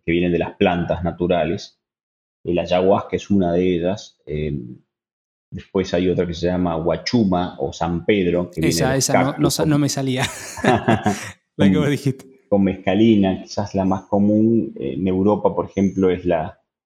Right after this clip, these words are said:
Speaker 1: la psilocibina, que viene de los hongos. Eh, y son sustancias que hacen, la psilocibina en particular, que es la que más estudié y profundicé, eh, hacen que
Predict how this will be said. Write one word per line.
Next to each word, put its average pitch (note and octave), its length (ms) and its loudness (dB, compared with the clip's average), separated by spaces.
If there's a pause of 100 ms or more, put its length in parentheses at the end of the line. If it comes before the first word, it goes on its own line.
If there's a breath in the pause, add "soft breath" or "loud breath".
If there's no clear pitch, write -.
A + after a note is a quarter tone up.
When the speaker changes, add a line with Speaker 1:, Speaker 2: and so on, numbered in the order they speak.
(140)
Speaker 1:
la F2 80 -2
psilocibina, G2+ 1000 2
que C#2+ 180 -4 (240)
viene F2+ 280 2
de E2+ 60 2
los F2 200 -2
hongos. F2+ 560 0 (560)
Eh, F2 460 0
y A2 80 0
son F3 240 0
sustancias C#3+ 800 0
que G#2 240 2
hacen, G#2+ 500 2
la G2+ 100 4
psilocibina B2+ 640 4
en G#2+ 140 2
particular, G2+ 640 4
que G2 80 0
es F#2+ 100 0
la F#2 120 2
que E2+ 120 -2
más F#2 300 0
estudié F#2+ 400 2
y G2 40 2
profundicé, F#2 720 -2 (800)
eh, E2 420 2 (840)
hacen A#2+ 480 2
que G2+ 300 4